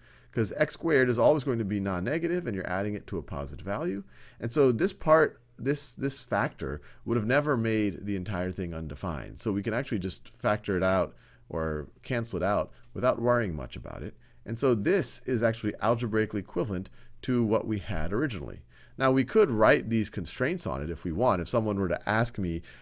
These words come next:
uh, uh, you know, "For what x's is this expression not defined?" Well, it's clear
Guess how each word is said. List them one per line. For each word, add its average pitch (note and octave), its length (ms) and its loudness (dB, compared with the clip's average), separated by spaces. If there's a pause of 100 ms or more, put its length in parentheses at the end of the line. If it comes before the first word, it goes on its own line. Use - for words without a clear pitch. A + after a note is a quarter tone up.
(140)
uh, D2+ 60 -6
uh, E2+ 440 -6
you F2+ 120 -2
know, D2 100 -2
"For A2+ 160 0
what A#2 320 6
x's A2+ 420 2
is G#2+ 320 -2
this G#2 200 -2
expression F#2 520 -6
not C#2+ 200 -6
defined?" G#3+ 400 -2
Well, D#3 80 4
it's B2+ 80 -2
clear A#2+ 500 2